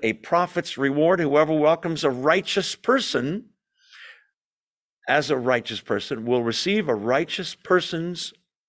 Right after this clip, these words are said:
reward. After all this bad news, he's finally getting to the good news, that God takes it personally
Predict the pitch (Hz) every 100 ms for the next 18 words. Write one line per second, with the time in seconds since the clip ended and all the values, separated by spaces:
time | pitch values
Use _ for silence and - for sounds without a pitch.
0 | _ _ _ _ _ _ - 107 107 104
1 | 98 - _ _ _ _ _ - - -
2 | - - 135 - 156 156 196 208 147 156
3 | 165 165 170 170 156 - 127 - 156 170
4 | 185 175 151 147 147 135 123 104 117 117
5 | 95 87 - - _ _ _ _ _ -
6 | - 104 123 113 139 156 190 165 180 165
7 | - - - _ - 240 - 208 175 156
8 | 156 175